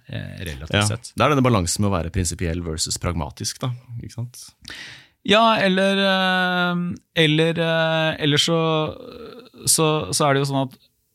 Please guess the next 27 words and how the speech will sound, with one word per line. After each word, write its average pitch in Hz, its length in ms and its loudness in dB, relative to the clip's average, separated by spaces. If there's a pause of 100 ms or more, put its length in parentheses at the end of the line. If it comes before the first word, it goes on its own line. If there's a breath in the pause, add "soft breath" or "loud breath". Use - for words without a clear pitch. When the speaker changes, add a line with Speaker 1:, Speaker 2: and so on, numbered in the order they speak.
(160)
Speaker 1:
det 143 140 2
er, 151 60 2
det 135 440 -10
er 143 80 -2
veldig 135 200 2
vanskelig 120 400 0
å, 127 180 0
altså 135 160 -4
hvis 131 160 -2
du 135 80 2
har 117 180 4
en 127 280 0 (160)
god 113 480 0 (100)
politikk 127 540 -2
i 123 80 -2
teorien 123 600 0
som 131 140 -2
ikke - 220 -6
fungerer 95 360 0
i 110 40 -2
praksis, - 640 -2 (400 soft breath)
har 101 200 2
du 113 60 2
da 117 140 2
en 123 100 4
god 107 180 0
politikk? - 560 -4